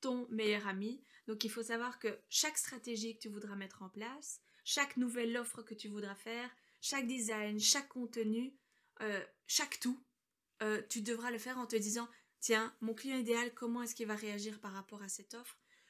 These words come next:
Comment est-ce qu'il va réagir par rapport à, euh, ce contenu ?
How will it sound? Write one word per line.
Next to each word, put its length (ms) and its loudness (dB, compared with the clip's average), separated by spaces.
Comment 300 6
est-ce 140 0
qu'il 140 -4
va 100 4
réagir 520 0
par 140 -4
rapport 560 -4
à, 340 -4
euh, 80 -8
ce 160 -2
contenu ? 560 -6